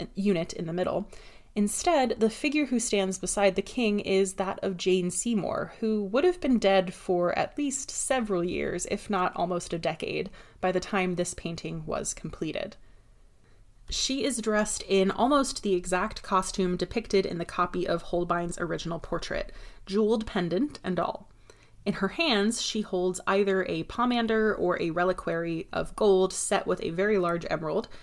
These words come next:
which is attached to the end of her girdle or her belt. This portrait is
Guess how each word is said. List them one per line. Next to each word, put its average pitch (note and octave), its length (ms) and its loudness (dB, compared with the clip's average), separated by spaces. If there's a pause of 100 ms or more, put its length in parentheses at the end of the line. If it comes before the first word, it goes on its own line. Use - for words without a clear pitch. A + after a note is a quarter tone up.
(140)
which F#3+ 180 2
is F#3 160 4
attached - 600 -6
to F3+ 200 -4
the F3 160 -4
end D#3+ 240 -4
of D#3 200 -4
her - 120 -10
girdle C3 500 -6
or - 280 -6
her - 180 -8
belt. - 400 -4 (840)
This D4 180 2
portrait D4 420 -2
is G3+ 220 2